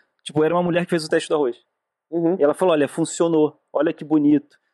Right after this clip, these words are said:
Speaker 1: Assim, pra ela, aquilo já era uma prova irrefutável que isso funcionava, cientificamente.
Speaker 2: Uhum.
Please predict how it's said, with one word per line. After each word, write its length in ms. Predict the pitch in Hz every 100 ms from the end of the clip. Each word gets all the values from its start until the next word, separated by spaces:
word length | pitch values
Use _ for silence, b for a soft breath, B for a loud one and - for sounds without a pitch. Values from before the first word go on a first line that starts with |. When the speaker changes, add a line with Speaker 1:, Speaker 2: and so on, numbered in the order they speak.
| _ -
Speaker 1:
Assim, 200 | 156 285
pra 320 | - 214 220
ela, 480 | 190 226 214 127 110 -
aquilo 480 | 165 - 190 208 190
já 220 | 214 190
era 300 | 175 190 214
uma 200 | 185 190
prova 640 | 185 - 175 180 196 202 -
irrefutável 800 | 190 214 185 - 190 175 160 165 175
que 160 | 185
isso 340 | 180 - 208 _ _ -
funcionava, 640 | 220 233 226 220 202 - _ _ _ _ _ _ _ _
cientificamente. 840 | - 185 185 180 208 180 160 - -
Speaker 2:
Uhum. 300 | 151 151